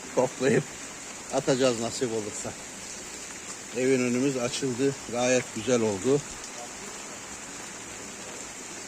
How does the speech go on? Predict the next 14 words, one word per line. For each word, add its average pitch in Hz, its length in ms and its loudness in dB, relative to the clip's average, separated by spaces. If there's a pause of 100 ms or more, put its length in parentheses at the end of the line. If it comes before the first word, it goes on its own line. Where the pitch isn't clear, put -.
(960)
Evet, 143 220 12 (300)
başka 135 320 8
zaman 135 380 8
başka 127 340 4
bir 131 140 4
video 127 220 4
yapacağız. 135 520 6
Hayvanlarımızı 120 680 4
göstereceğiz. 117 680 2 (880)
Yağmurda 131 600 8
bugün 131 240 2 (100)
çalıştık. 147 440 4 (1300)
Yani 131 320 10
buraları 135 540 12